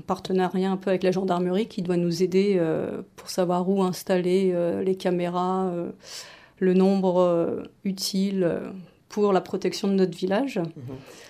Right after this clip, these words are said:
Speaker 1: Euh, actuellement, on a aussi, euh, le projet d'installer des terrains de pétanque, notamment sur Loisy, euh, pour qu'ils puissent jouer à la pétanque, euh, euh, ensemble.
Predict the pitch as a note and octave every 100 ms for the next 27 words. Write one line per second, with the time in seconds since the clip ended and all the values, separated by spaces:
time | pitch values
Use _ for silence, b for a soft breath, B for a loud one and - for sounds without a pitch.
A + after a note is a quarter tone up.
0 | B B - F#3+ F#3+ F#3+ F#3+ F#3 F#3 F#3
1 | F#3+ - G3 - A3 A3 A3+ A#3+ A#3+ A#3
2 | A#3 G#3 G3+ F#3+ F#3+ F#3+ - - A3 G#3+
3 | G#3+ F#3+ F#3 F#3 F#3 F3+ F3+ F3+ F#3 B
4 | B _ - F#3 - G#3 G#3 A3+ A#3 G3+
5 | - G3+ G3 G#3 F#3+ F#3+ A3 G#3 G#3 G3
6 | - C4 E4+ D4+ A3 G3 F#3 F#3+ - F#3+
7 | F#3 F#3+ F#3 G#3+ A3+ A3 F#3 F3+ F3 F3
8 | E3+ - - G3+ G3+ G3+ F#3 F3+ F3 E3+
9 | F3+ - - A#3 A3+ - - F3+ F3 G3
10 | F#3+ F3 E3+ E3+ E3+ F#3 G3 - E3+ D#3
11 | - - B B B B B B - G3+
12 | F#3+ F#3+ - F#3+ - A#3+ C#4 D4